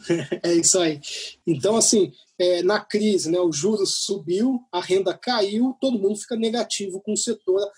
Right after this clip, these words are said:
as ações corrigiram muito, né? Que é uma, é uma, um dos setores mais expostos, né, à atividade, né? O, a atividade econômica, né, pra produção de renda, né, pro consumidor e pra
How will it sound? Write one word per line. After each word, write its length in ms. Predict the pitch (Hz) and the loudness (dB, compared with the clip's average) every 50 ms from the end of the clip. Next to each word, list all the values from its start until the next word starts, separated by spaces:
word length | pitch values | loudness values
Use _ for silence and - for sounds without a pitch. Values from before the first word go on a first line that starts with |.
| - _ _ - | -20 _ _ -6
as 140 | 175 160 | -2 -2
ações 300 | 185 170 - - 190 - | -2 -2 0 0 -2 -2
corrigiram 500 | - - 185 185 185 151 175 190 214 214 | 0 0 0 0 2 2 2 2 2 2
muito, 400 | 196 185 190 185 165 - - - | 2 2 2 2 0 -2 -6 -12
né? 180 | 151 147 156 151 | -14 -12 -12 -12
Que 120 | - - | -8 -6
é 20 | 180 | -6
uma, 160 | 196 202 202 - _ _ _ _ | -6 -6 -6 -10 _ _ _ _
é 80 | 196 208 | 0 2
uma, 240 | 233 262 254 220 - | 4 4 2 2 0
um 180 | 190 196 214 214 | 0 0 0 0
dos 160 | 208 - - | 0 -4 -2
setores 380 | - 202 - - 208 214 - 175 | -2 -2 2 2 2 0 2 -2
mais 360 | 185 196 220 233 233 190 208 | -4 -2 0 0 0 -2 -2
expostos, 800 | 214 - - - _ - 180 202 214 208 208 - - 180 156 165 | -4 -6 -6 -8 _ -2 0 0 0 0 -2 -6 -10 -12 -10 -8
né, 160 | 175 185 196 | -8 -8 -8
à 80 | 190 | -10
atividade, 720 | 175 - - - 180 165 196 165 170 160 156 147 143 143 151 | -10 -12 -12 -12 -12 -12 -12 -12 -12 -12 -12 -12 -12 -12 -10
né? 80 | 160 | -8
O, 140 | 165 160 151 - _ _ _ _ _ _ _ | -8 -8 -10 -10 _ _ _ _ _ _ _
a 60 | 151 | -10
atividade 500 | 147 - - 160 151 151 175 202 202 208 | -8 -6 -8 -6 -4 0 0 2 2 2
econômica, 760 | 196 - - 190 170 160 165 185 208 208 214 190 - - 165 | 0 0 0 0 2 2 2 2 2 2 2 0 0 -2 -2
né, 400 | 175 185 190 175 160 151 147 147 - _ _ _ | -2 0 0 -2 -2 -4 -8 -10 -14 _ _ _
pra 140 | - 165 156 | -4 -4 0
produção 380 | - 185 180 - - 202 214 | 0 -2 -2 0 0 0 0
de 100 | 214 208 | 2 0
renda, 640 | 165 - - 160 185 196 185 175 160 156 151 151 143 _ _ _ _ _ _ | -2 0 2 2 2 2 2 0 -2 -6 -10 -14 -16 _ _ _ _ _ _
né, 180 | 170 170 165 - | -6 -6 -6 -4
pro 140 | - 170 170 | -4 -4 -4
consumidor 800 | - - 165 160 - - 196 190 185 156 170 165 160 151 139 - _ _ _ _ _ _ _ - | -4 -6 -6 -6 -6 -2 0 0 0 2 2 0 0 0 -4 -6 _ _ _ _ _ _ _ -4
e 80 | 165 | -4
pra 480 | - - - 180 180 185 180 175 - - | -4 -2 -2 0 2 2 2 0 -2 -6